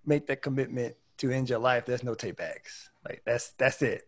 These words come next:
That's, that's no, there's no rewind. That's, that's all it is. And I went to work that,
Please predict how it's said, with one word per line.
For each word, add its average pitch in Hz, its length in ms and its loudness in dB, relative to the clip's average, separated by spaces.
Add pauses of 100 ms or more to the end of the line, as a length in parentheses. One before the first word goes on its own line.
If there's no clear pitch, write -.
That's, - 300 -4
that's 123 240 -2
no, 127 320 8
there's 117 140 -2
no 123 100 -2
rewind. 123 800 6
That's, 107 240 -4
that's 123 180 0
all 120 160 10
it 110 120 2
is. 104 320 0 (680)
And 139 140 4
I 135 40 8
went 165 200 6
to 156 80 2
work 139 280 6
that, 120 160 0